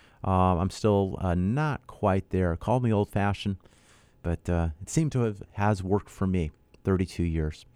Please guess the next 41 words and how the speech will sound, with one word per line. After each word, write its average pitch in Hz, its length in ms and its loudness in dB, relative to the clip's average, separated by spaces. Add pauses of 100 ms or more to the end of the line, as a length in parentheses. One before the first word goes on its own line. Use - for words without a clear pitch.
(380)
Triple 190 300 6
eight, 180 220 2 (380)
five 123 300 2
four 90 260 -2
three, 131 400 -6 (360)
three 123 200 4
nine 120 240 6
eighty. 127 220 6 (300)
This 139 140 6
program, 143 380 8
we're 127 80 4
talking 127 360 4
about 123 240 8
the 123 80 0
savings 131 460 4
on 123 180 6
low 117 200 8
interest 107 360 2
rates. 95 280 2
We're 120 80 2
talking 135 400 6
about 123 320 10 (200)
the 117 80 4
ten-year 147 360 6
Treasury, 120 640 6 (380)
the 127 100 6
lowest, 156 580 8 (220)
the 123 160 6
biggest 180 400 12
move, 92 140 2
not 120 180 -4
the - 80 -4
lowest, 101 340 2
the 131 100 8
biggest 214 500 4
drop 175 440 6
we've 147 200 2
seen 156 280 0
in 117 200 4
one 147 220 4
week 139 300 2